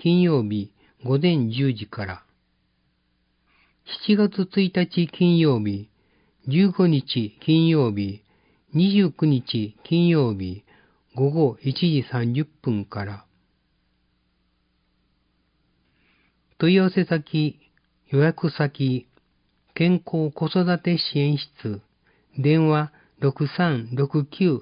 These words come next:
七零。七月の伊賀地域二次救急実施病院。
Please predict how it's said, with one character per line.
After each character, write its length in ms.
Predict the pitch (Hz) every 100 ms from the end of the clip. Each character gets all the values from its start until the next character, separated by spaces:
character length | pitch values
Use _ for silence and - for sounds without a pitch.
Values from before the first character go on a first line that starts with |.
| -
七 320 | 127 143 139
零。 380 | 131 123 101 - _ _ _ _ _ _ _ _ _ _ _ _ _ _ - _ _ _ _ _ _ _ _ _ _ _ _ _ _ _
七 300 | - - 208
月 260 | 202 196 196
の 300 | 190 185 170 -
伊 180 | 147 147
賀 160 | 180
地 220 | 170 208 180
域 420 | - 135 123 120
二 200 | 139 190
次 180 | 190 185
救 240 | - 175
急 300 | 127 120 113
実 180 | 101 135
施 320 | - - 180 156
病 280 | 156 120
院。 240 | 101 95